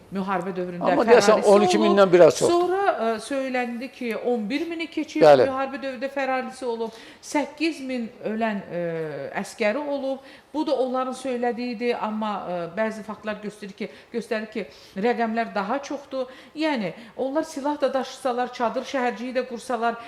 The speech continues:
Speaker 1: hansısa bir əmələ də atsalar, ə-, əl atsalar, Azərbaycan tərəf onların layiqli cavabını verəcək, və onların çıxış yolları da yoxdur. Əgər müharibə olarsa,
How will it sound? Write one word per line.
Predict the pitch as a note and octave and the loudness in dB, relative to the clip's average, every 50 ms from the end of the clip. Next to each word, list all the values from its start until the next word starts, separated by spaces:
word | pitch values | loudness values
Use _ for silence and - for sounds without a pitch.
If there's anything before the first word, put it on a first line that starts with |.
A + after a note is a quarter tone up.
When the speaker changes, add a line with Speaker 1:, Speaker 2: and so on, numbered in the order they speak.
| - - - - | -16 -20 -16 -4
Speaker 1:
hansısa | - C4+ C#4 C4 - D4+ A3 | -2 -2 -2 -2 -4 -6 -6
bir | B3+ - | -6 -6
əmələ | - - A#3 A#3 A#3+ A#3+ C4 B3 | -4 -4 -2 -2 0 -2 -2 -2
də | A3 | 0
atsalar, | G3+ G#3 G3+ - - - A#3+ A3 A#3 C#4+ D4+ - - - | -2 -2 -4 -8 -6 -4 -4 -2 0 -2 -2 -4 -6 -6
ə-, | - G#3+ - G3 A3+ | -4 -2 0 0 0
əl | A3 G#3+ | 0 -2
atsalar, | G#3+ - C4 A#3+ C4+ D4 - - A3+ | -4 -4 -4 -2 -2 -2 0 -2 -2
Azərbaycan | A3 A#3 G#3+ - A#3 A3 - C4+ C#4 C4+ - | -2 -2 -4 -2 -2 -2 -2 -4 -8 -6 -4
tərəf | A3+ A#3+ A#3+ | -6 -4 -4
onların | A3+ G#3 G#3 G#3 G#3 G#3+ G3+ F#3+ | -6 -6 -6 -6 -6 -6 -4 0
layiqli | A#3 B3+ B3+ A#3+ G3+ G#3 G3+ - | 2 2 2 2 0 -4 -8 -4
cavabını | G#3+ G3 F3+ F3+ F3 F#3+ F#3 F3+ | -2 0 0 0 -2 -2 -6 -4
verəcək, | F3+ F3+ F3+ F3 F3 C4+ D4 C#4+ - - - - - | -4 -2 -2 -2 -4 -4 -6 -6 -8 -14 -18 -10 -4
və | A#3+ C#4+ | -2 -2
onların | C#4+ C#4 C4 C#4 C#4 D4+ D#4+ | -2 0 -2 -2 -2 -2 -4
çıxış | D4 - - D#4+ D4+ - - | -8 -8 -8 -8 -8 -6 -4
yolları | G#3 F3+ E3+ E3+ E3 E3 E3 | -4 -2 0 0 0 0 0
da | E3+ | -4
yoxdur. | D#3+ D3+ - - D#3 - - - - - - | -6 -6 -6 -6 -10 -10 -10 -16 -18 -12 -4
Əgər | - B3 C4+ A3 C4 B3+ A3+ A#3+ | 0 0 2 2 2 0 0 0
müharibə | B3 A3 A#3 A3+ G#3 G3 A3+ A#3 - | -2 -2 0 -2 -2 -2 -4 -4 -4
olarsa, | G3+ G3+ G#3+ B3+ D4+ D4 - - C#4 C#4 D#4+ | -4 -4 -2 -2 -4 -4 -4 -4 -2 -2 -2